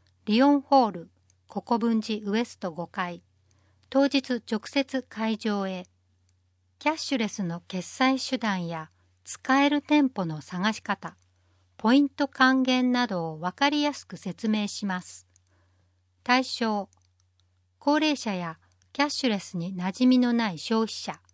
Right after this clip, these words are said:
中小、小規模事業者、関係団体の方。講師、経済産業省キャッシュレスポイント還元事務局職員。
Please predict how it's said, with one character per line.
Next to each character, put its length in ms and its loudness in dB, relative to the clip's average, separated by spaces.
中 240 2
小、 340 -2
小 320 2
規 240 -2
模 160 2
事 240 -2
業 200 2
者、 260 -14
関 240 2
係 220 2
団 260 0
体 280 -6
の 120 -6
方。 400 -8
講 200 4
師、 300 -10
経 200 4
済 260 4
産 340 2
業 180 0
省 340 -8
キ 100 0
ャ 60 2
ッ 20 -8
シ 180 -6
ュ 60 0
レ 80 -2
ス 260 -14
ポ 180 2
イ 80 6
ン 80 2
ト 180 -2
還 320 2
元 260 0
事 140 0
務 160 2
局 340 -10
職 360 -4
員。 200 -4